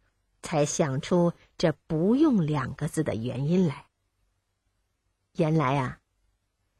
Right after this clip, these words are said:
在戚继光读诵《金刚经》的时候，他的丫鬟为他送茶饼来，这时候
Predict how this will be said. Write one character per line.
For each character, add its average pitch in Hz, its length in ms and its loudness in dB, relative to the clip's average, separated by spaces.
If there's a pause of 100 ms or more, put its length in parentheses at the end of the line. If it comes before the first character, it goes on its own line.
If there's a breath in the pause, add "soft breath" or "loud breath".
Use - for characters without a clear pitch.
(120)
在 247 480 8
戚 277 240 0
继 247 160 2
光 240 460 4 (240)
读 196 200 4
诵 240 280 4
《金 226 280 4
刚 233 220 2
经》 311 220 0
的 226 100 0
时 - 220 -4
候， - 320 -4 (1400)
他 302 220 0
的 285 180 0
丫 330 200 2
鬟 226 340 2 (260 soft breath)
为 196 160 6
他 175 160 -2
送 180 420 0
茶 139 320 -4
饼 120 260 -6 (100)
来， 151 240 -8 (580)
这 170 140 2
时 147 180 -2
候 143 320 -2